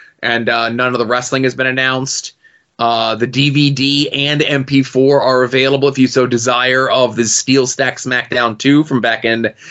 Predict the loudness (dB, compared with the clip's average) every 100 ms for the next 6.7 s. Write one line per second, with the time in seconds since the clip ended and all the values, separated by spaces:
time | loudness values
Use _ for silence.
0 | -12 -6 -4 -4 -4 -4 0 0 0 0
1 | -2 0 0 0 0 -2 2 2 2 0
2 | 0 0 -2 -8 _ -20 -14 -6 0 2
3 | 2 2 2 0 0 -2 -2 -4 -2 -2
4 | 0 -2 0 2 4 4 2 0 0 0
5 | 0 2 2 2 0 -2 0 0 0 0
6 | 0 -2 -2 0 0 -2